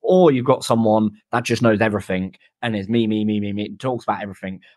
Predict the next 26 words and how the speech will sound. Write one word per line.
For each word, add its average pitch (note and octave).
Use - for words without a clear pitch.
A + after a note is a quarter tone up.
I C#3
know E3+
which D3+
one B2
I'm A#2
gonna G#2+
pick A2+
to G2+
spend A2
more G#2
time G#2+
with, F2+
the A#2
one A2+
that's A2+
more A2
curious. B2+
And C3
I C3+
think D3
it's C3+
very D#3+
important C3
that, C3
that, A#2+
uh, A2